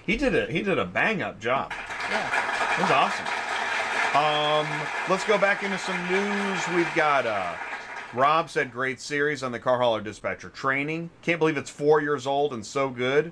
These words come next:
Speaker 1: Amber's tuning in to the Super Load Board show. That thing's at a, a thousand views now.
Speaker 2: Really? <laughs> That's
Speaker 1: I know, right? Crazy.
Speaker 2: That's awesome.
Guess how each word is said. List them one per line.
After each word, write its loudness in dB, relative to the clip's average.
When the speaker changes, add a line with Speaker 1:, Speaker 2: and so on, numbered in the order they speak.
Speaker 1:
Amber's 2
tuning -2
in -2
to -6
the -6
Super -4
Load 4
Board 2
show. 2
That 2
thing's 2
at 6
a, -2
a 2
thousand -2
views -8
now. -10
Speaker 2:
Really? 0
<laughs> -20
That's -10
Speaker 1:
I -2
know, -2
right? -4
Crazy. 2
Speaker 2:
That's -8
awesome. -16